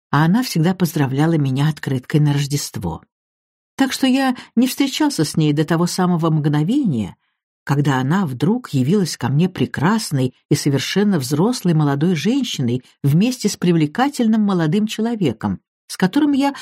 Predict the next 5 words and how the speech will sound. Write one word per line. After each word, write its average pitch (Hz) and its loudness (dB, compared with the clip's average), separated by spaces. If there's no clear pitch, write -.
также 170 0
был 190 0
отчасти 147 -4
знаком, 143 -2
Майклом, 156 0